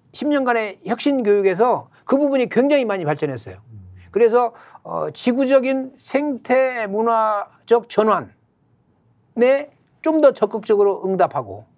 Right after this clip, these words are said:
Speaker 1: 어, 그러한 그 약자들에 대한 아픔을 좀 더 귀를 기울이는 그런 방향으로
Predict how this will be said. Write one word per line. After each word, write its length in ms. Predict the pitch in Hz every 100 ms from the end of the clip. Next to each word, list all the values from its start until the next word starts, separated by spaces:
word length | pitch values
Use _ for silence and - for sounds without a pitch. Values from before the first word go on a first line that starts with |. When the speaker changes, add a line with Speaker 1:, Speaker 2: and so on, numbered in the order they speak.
| _ _ - - -
Speaker 1:
어, 360 | 185 180 175 170 _ _ _ _
그러한 460 | - 247 254 240 226 _ _ _
그 640 | 202 202 196 185 170 147 _ _ -
약자들에 640 | 214 - 262 247 247 233
대한 300 | 240 240 233
아픔을 580 | - 214 - 262 262 262
좀 220 | 277 339
더 220 | 330 277 - _ _ _ _ _ _ _ -
귀를 320 | 247 262 240
기울이는 520 | 240 240 226 165 135 _ _ _
그런 380 | - 277 285 254
방향으로 760 | 190 226 220 208 214 285 330